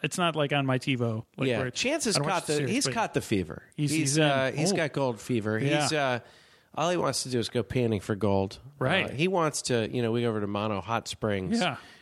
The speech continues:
Speaker 2: in the summertime for a little vacation. And
Speaker 1: Yeah.
Speaker 2: he wants to go back, and, uh,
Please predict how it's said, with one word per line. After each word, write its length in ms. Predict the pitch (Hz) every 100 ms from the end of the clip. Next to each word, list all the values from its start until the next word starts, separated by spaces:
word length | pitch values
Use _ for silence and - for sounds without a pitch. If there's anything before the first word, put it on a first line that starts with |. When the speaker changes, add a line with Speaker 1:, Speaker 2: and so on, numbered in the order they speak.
| -
Speaker 2:
in 100 | 107
the 60 | 101
summertime 720 | - 120 120 107 104 98 95
for 120 | 104
a 40 |
little 160 | 101 101
vacation. 640 | 98 - 110 104 - 101
And 80 | 95
Speaker 1:
Yeah. 200 | 147 123 - -
Speaker 2:
he 120 | 139
wants 220 | 135 117
to 100 | 113
go 140 | 107 104
back, 400 | 110 110 104 -
and, 280 | - 101 101
uh, 140 | 101